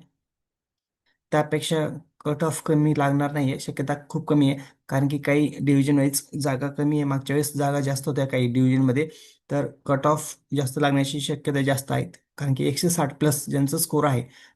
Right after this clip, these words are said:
ते सेफ झोनमध्ये आहात म्हणून असं पकडून चला. तर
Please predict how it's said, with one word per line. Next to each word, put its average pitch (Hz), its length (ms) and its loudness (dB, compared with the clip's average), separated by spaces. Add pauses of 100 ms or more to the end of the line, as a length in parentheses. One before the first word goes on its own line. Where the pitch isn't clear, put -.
ते 143 100 0
सेफ 151 480 0
झोनमध्ये 151 540 2
आहात 143 480 -6
म्हणून 143 280 2
असं 135 160 -2
पकडून 147 320 -2
चला. 143 240 0 (4000)
तर 160 200 2